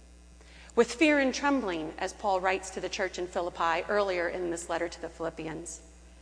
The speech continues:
Our own salvation, it's for each of us to work out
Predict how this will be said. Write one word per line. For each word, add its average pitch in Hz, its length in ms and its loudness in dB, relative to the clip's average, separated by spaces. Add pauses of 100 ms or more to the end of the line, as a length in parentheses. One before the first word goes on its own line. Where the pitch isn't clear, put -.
(840)
Our 285 280 12
own 320 300 10
salvation, 240 760 4 (280)
it's 208 160 -4
for 233 200 -2
each 302 220 2
of 277 140 6
us 269 160 8
to - 100 -2
work 233 260 2
out 170 360 2